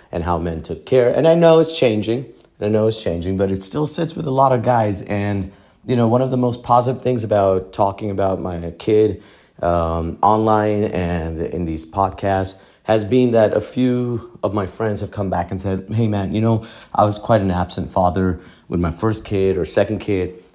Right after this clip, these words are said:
And, but this time around, um, I, I, I've taken part more, and I've really found it very fulfilling." So, uh, you're welcome. Uh, <laughs> I'm sure someone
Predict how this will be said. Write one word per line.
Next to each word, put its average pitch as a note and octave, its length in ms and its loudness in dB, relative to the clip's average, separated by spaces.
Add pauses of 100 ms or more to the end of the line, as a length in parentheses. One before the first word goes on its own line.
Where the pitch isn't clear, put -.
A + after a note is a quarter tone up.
(100)
And, F#2+ 300 -4
but A2+ 140 0
this F#3+ 160 4
time E3+ 180 2
around, G2 440 0 (300)
um, F2 560 -4
I, F#2+ 160 0
I, - 300 -2
I've F2+ 120 -4
taken F#2 460 -4
part F#2 280 -6
more, G#2+ 200 0
and F#2+ 200 -4
I've F2+ 260 -6
really C3+ 480 0 (340)
found G#2+ 300 0
it G#2+ 160 0
very G#2+ 380 2
fulfilling." G#2+ 520 0
So, G2+ 500 4 (360)
uh, - 260 -12
you're D#2+ 120 2
welcome. F2+ 420 2 (180)
Uh, A2 320 6 (300)
<laughs> - 640 -2
I'm - 160 2
sure C#3+ 380 0
someone A#2 420 0